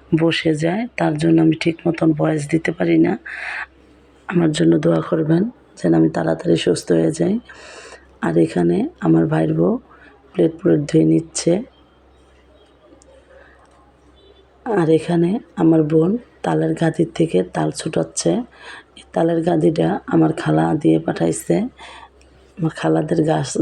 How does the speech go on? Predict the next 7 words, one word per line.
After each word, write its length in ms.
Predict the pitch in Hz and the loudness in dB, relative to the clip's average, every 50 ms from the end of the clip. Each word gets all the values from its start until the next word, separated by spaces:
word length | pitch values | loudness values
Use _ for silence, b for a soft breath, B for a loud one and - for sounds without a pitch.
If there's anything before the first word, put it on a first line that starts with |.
| 160 160 | 2 2
গাছ 280 | 165 160 151 - - 165 | 2 0 0 0 -2 -4
আছে 280 | 156 - - - 175 | -4 -2 -2 -2 -2
তাল 320 | 175 - - 160 151 156 151 | -2 -2 -4 -2 -2 -2 0
গাছ, 300 | 147 160 175 202 - - - - b b b b b b b b b b - _ | 0 -2 -2 -2 -4 -8 -10 -16 b b b b b b b b b b -14 _
তাই 220 | - 160 151 151 147 | -2 0 2 2 0
দিয়ে 260 | 147 - 160 160 160 | 0 2 2 2 2
পাঠাইছে। 680 | 160 - 170 - 175 170 165 - - - 180 180 208 | 0 -2 -4 -2 -2 -2 -2 -4 -4 -2 0 0 0